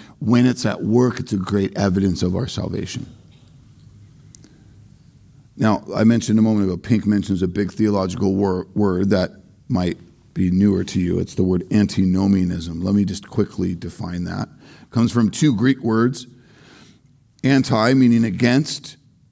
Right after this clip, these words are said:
nomos meaning law. Antinomianism are those who are against the law.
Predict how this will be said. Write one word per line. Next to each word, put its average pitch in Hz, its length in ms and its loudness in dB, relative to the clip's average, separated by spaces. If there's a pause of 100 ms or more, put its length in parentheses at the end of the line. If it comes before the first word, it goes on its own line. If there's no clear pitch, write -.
(160)
nomos 117 800 2
meaning 110 420 4
law. 98 420 -4 (1500)
Antinomianism 123 1120 4
are 104 120 0
those 110 320 0
who 110 160 2
are 95 220 -2
against 107 580 -2
the 104 80 -6
law. 101 380 -6